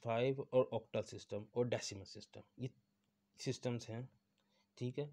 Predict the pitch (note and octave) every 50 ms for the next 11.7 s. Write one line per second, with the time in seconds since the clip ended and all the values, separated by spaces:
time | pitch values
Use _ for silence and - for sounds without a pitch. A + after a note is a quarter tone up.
0 | - - B2 C3 B2+ B2 A#2+ A#2 A#2 A2+ A#2 A2+ A#2+ B2 B2 A2 A2 A2 A2 -
1 | A#2 A#2 A2+ A2+ A2+ G#2+ - B2+ C3 B2+ A#2+ - C3+ - - E3+ E3+ - D3+ C#3
2 | C3 B2 A#2 A2 G#2+ - - B2+ C#3 C#3+ - C#3+ C#3 - D3 D3 C#3+ C#3+ C#3 C3+
3 | C3+ C3+ C#3 C#3 - - C3+ C3+ C#3 C3 - D3 C#3+ C3+ - - - C3 A#2+ B2+
4 | C3 C3 B2+ A#2+ A#2+ A#2+ B2+ B2+ B2+ C3 - - _ _ _ _ _ _ _ -
5 | - - A#2+ - - A#2 A2+ A2+ A#2 A2 G#2 - B2 A2 G#2+ G#2+ G#2+ G#2+ A2+ B2+
6 | C3 - - B2+ - - C3+ C3+ C#3 C#3 - A2 A#2+ A#2+ A2 A2+ A#2+ G#2+ A#2 A2
7 | G#2+ A2+ A2 A2 B2+ B2 C3+ C3 C3+ C3 B2+ B2+ B2+ C3 A#2+ - - B2+ C3+ -
8 | _ - - - - - - - A#2+ B2+ - - - A#2+ A#2 - _ - C#3 C3+
9 | C#3 - _ _ - - - _ _ _ _ - A#2 B2 A#2+ A2+ G#2+ G#2 F#2 -
10 | - - - - - G2 - - _ _ _ _ _ _ _ _ _ _ B2 A#2+
11 | B2+ B2 A#2+ - B2+ - - C3 A#2+ - - G#2+ F#2 F2+